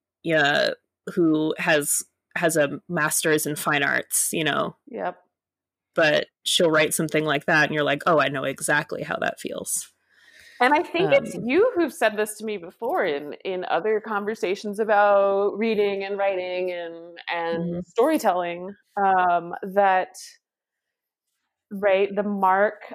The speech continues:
Speaker 2: of a really, of, like, conveying your, your truth, of doing that, of achieving that, is making this highly personal experience feel universal.
Speaker 1: Yeah.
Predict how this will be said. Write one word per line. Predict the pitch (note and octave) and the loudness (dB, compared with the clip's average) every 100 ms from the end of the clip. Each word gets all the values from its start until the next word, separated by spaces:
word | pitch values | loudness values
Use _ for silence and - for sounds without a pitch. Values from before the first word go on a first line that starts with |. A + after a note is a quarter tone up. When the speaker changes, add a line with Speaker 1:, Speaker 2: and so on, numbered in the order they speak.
| - | -2
Speaker 2:
of | F#3 F3+ F3+ F3+ F3 G3 - - - _ _ _ _ _ _ | 2 6 6 4 0 -6 -14 -18 -20 _ _ _ _ _ _
a | G3 F3+ | 0 2
really, | E3 E3 F3+ F#3 F#3 F#3 F#3 | -2 -2 0 2 0 -2 0
of, | F3+ F3 - - - | -2 -2 -8 -8 0
like, | F#3 F3+ | 0 0
conveying | - F#3+ E3+ E3+ F3 F3+ F3+ F3+ - | -6 -6 0 2 4 2 0 -4 -2
your, | E3+ E3+ - - | -2 -2 -4 -2
your | E3+ | 0
truth, | E3 - B3+ D4+ G3 E3 F3 - _ _ _ _ - | 0 -2 2 4 4 2 -4 -14 _ _ _ _ -2
of | F3+ E3 | -2 2
doing | F#3+ G3+ | 4 4
that, | F#3+ E3+ | 2 2
of | F#3 | 2
achieving | F#3 F#3 C4+ C4+ F3+ | 0 -2 2 2 2
that, | D3+ C#3+ D3 - _ _ _ _ _ - | -2 -4 -6 -10 _ _ _ _ _ 0
is | G3 F#3 F3+ F3+ | 2 4 2 -2
making | F#3 F3 F3+ - G#3+ G3+ | -4 -2 -2 0 0 2
this | F3 E3+ - | 2 0 -4
highly | - F#3 F#3+ F#3 F#3 | -4 2 4 2 -2
personal | F#3 F3 F#3 E3+ | -2 -2 -2 -4
experience | D3+ - F3 E3 C#3+ - - - | -4 -6 -4 -4 -6 -8 -14 -4
feel | E3 D3+ | 0 0
universal. | C#3+ A2 - F2+ - G#2 G2+ - _ _ _ _ _ _ _ _ _ - - | -2 -6 -6 -8 -6 -6 -8 -12 _ _ _ _ _ _ _ _ _ -20 -4
Speaker 1:
Yeah. | E3 D3 | 0 0